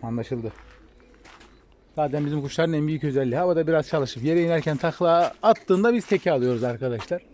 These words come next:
Kendi kendini yapıyorlar ondan sonra yavaş yavaş. İnanın bir de bunları uçuramadık üç gündür ha. Uçursaydık şu anda belki bugün ben teke alırdım birini mutlaka. Çünkü takla adetini iyi almışlar. Bakın sertlemişler gördüğünüz gibi.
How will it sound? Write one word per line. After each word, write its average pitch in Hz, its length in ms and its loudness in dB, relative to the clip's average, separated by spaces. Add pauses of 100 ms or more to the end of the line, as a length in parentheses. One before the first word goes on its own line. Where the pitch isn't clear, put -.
(420)
Kendi 175 240 0
kendini 151 300 0
yapıyorlar 143 360 2
ondan 113 220 0
sonra 117 200 -2
yavaş 110 300 0
yavaş. 135 360 -4 (1700)
İnanın 185 240 0
bir 175 60 0
de 185 100 4
bunları 185 220 2
uçuramadık 170 460 0
üç - 120 -10
gündür 139 240 -2
ha. 147 120 -2 (920)
Uçursaydık 175 520 -6
şu 185 120 -4
anda 175 220 -2
belki 170 240 -4
bugün 175 200 -4
ben 170 100 -2
teke 165 240 -6
alırdım 143 380 -4
birini 120 180 -4
mutlaka. 127 460 -8 (1200)
Çünkü 151 280 -6
takla 165 300 -6
adetini 160 340 -4
iyi 156 140 -4
almışlar. 113 520 -10 (1400)
Bakın 127 200 -12
sertlemişler 127 640 -10
gördüğünüz 110 500 -10
gibi. 127 220 -10